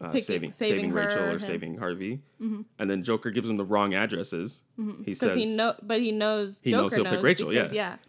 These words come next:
Speaker 1: Because of the way that he dove after Rachel when he let go of her in the window. It just all makes sense.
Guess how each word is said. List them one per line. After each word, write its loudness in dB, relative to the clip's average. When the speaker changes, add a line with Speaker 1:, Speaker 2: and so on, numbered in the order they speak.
Speaker 1:
Because 6
of 0
the 0
way 2
that 0
he 0
dove 2
after 0
Rachel 2
when 0
he -2
let 0
go 2
of -2
her 0
in -2
the -4
window. 2
It 8
just 4
all 10
makes 6
sense. 0